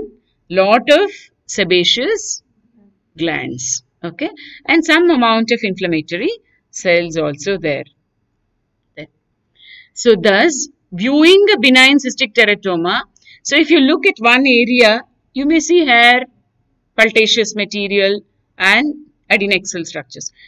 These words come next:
If you just move and go to the next field, you may see cartilage. So move and go to the next field, you may see bone.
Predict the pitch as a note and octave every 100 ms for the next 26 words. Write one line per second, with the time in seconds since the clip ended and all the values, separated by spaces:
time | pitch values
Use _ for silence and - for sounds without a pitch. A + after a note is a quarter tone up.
0 | _ B3 C4+ A#3+ D#4+ C4+ D4 E4 D4+ -
1 | B3 B3+ A#3 A#3+ B3+ A#3+ B3 B3 - -
2 | C4+ C#4+ G4+ _ _ A#3+ B3+ B3 B3+ G#3
3 | F#3 - D#3+ D3+ - _ _ C4 B3 D4+
4 | F4+ F4 C#4 C4+ C4 C4 B3+ B3 - B3+
5 | C4 C#4+ A#3 A3 A#3+ G#3+ G3 F3+ D3+